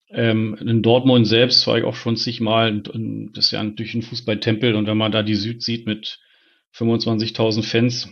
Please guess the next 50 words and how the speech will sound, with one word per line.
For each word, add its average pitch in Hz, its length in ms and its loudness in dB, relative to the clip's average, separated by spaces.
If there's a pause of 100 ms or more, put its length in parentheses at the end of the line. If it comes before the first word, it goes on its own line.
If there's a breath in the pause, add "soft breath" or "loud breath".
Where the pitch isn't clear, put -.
und 110 340 -10
wenn 110 140 -6
wir 110 120 -4
dann 113 200 2
You 110 100 2
Never 117 260 6
Walk 117 200 6
Alone 117 320 6
da 110 160 2
am 113 180 -2
Anfang 120 300 0
des 110 140 -2
Stadions, 117 520 2 (540)
äh, 120 160 -6
des 110 100 -4
Spiels - 380 0
im 113 100 -4
Stadion 120 460 4 (340 loud breath)
singen, 123 220 2
das 110 160 0
hat 104 100 -12
schon 117 160 0
eine 110 100 0
tolle 120 200 2
Atmosphäre. 120 640 0 (360 loud breath)
Da 117 60 -8
ist 113 140 -2
man 117 160 4
gerne 123 260 4
Gast, - 460 0
äh, 113 260 -4 (380)
Leverkusen, 123 880 2
ähm, 117 640 -4
ja, 113 220 0 (100)
auch - 200 -2
möglich, 123 560 2
ist - 160 -12
alles 120 200 -10
nicht 120 140 -8
so 113 200 -4
weit 104 200 0
weg. 117 260 -6 (840 soft breath)
Ja, 110 80 -4
und 107 100 -4
dann 113 220 2
wird's 120 160 -2
schon 123 160 4
ein - 20 2
bisschen 107 220 0
eng. 135 260 4